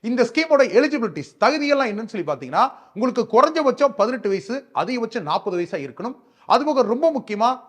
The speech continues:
ரெண்டு ஹெக்டேர் or அதுக்கு குறைவா இருக்கக்கூடிய விவசாய நிலம் அப்படின்றது மட்டும் தான் உங்ககிட்ட இருக்கணும். நீங்க ஒரு ப்ரொஃபஷனல் ஒர்க்கோ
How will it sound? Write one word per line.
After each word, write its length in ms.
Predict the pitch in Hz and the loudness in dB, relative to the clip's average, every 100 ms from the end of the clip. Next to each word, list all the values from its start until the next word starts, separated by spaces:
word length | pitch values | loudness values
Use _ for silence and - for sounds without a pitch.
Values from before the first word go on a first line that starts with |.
| 151 | -2
ரெண்டு 220 | 262 311 240 | 0 2 2
ஹெக்டேர் 320 | 220 - 247 - | 0 0 -2 2
or 80 | 185 - 147 | 0 0 -4
அதுக்கு 200 | 175 196 - | -6 -8 -4
குறைவா 260 | 208 262 247 | -2 0 0
இருக்கக்கூடிய 360 | 156 165 160 240 247 143 | -2 -8 -6 -6 -6 -4
விவசாய 360 | 262 262 240 175 | 0 0 -2 -2
நிலம் 240 | 240 285 214 | 0 2 0
அப்படின்றது 240 | 165 175 | -4 -8
மட்டும் 160 | 151 175 | -6 -6
தான் 80 | 160 | -6
உங்ககிட்ட 240 | 139 131 | -8 -10
இருக்கணும். 260 | - 185 269 _ - | -8 -8 -8 _ -6
நீங்க 160 | 277 254 | 4 6
ஒரு 80 | 202 - | 6 4
ப்ரொஃபஷனல் 480 | 240 339 330 302 240 | 2 2 0 0 0
ஒர்க்கோ 260 | 196 - | 0 4